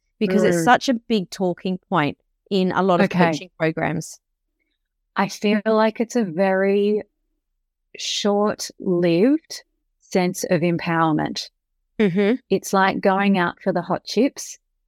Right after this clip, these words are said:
Speaker 1: Mm-hmm.
Speaker 2: and then suffering the consequences later when you could have gone out and had something really wholesome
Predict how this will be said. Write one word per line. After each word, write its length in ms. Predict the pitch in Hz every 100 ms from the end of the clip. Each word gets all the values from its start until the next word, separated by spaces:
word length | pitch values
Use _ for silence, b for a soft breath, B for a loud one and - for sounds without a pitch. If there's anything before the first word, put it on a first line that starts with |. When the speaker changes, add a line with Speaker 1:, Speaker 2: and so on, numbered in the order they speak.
| -
Speaker 1:
Mm-hmm. 280 | 208 208 262 _ _ _ _ _
Speaker 2:
and 120 | 185 180
then 460 | 180 175 175 175 - _ 196
suffering 520 | - 175 185 175 170
the 80 | 165
consequences 760 | 180 170 185 - 170 165 151
later 340 | 165 165 175
when 140 | 165 170
you 100 | 165
could 160 | -
have 80 | 175
gone 200 | 175 170
out 180 | 165 160
and 100 | 160
had 240 | 156 165 151
something 540 | 175 160 170 165 160 _ _ _ _ -
really 460 | 156 175 175 170
wholesome 680 | 160 175 170 - 170 160 160